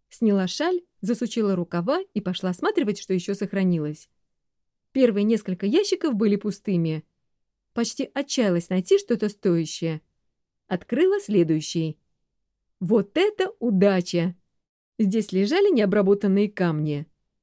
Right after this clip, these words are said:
Немного, но и то хорошо. Жанин, видимо, посчитала их за обычный мусор. Иногда тяжело в неказистой каменюке разглядеть истинную красоту. Тем более человеку, далёкому от ювелирного дела.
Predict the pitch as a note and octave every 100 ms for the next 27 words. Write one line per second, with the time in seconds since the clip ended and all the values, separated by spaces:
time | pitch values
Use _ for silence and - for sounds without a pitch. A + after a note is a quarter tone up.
0 | - B3 C#4+ A4+ G4 D#3+ E3 E4 G4 -
1 | E3+ - D#3 F3 E3 D3+ D3+ _ _ _
2 | _ _ - G#3+ C4+ A#4 D#4+ G3 G#3 G3+
3 | F#3+ A3 F4 G#4 G4+ F4+ F4+ G3+ F3+ E3+
4 | F3+ - F#3+ F#3 D3+ - D3+ - _ _
5 | _ _ _ _ _ - D#4 F4 F4 E4+
6 | F4 F#4+ C#4+ E3 F#3 G#3 A3 F3+ - F3
7 | G3 A3 D4+ G#4 - D3 _ _ G#3 G3+
8 | A3 G3 F#4+ G4+ - G3+ - G#3 G3 F#3
9 | F#3 F#3 F#3 E3+ C#3+ F3 _ _ _ _
10 | - A#3 A3+ A3 G#3+ G#3+ B3 A4 G#3+ F#3
11 | C4+ A4+ A#3 F3+ F3+ G3+ G3 G#3+ G3+ F#3+
12 | F#3 D#3 D3+ C#3+ C#3+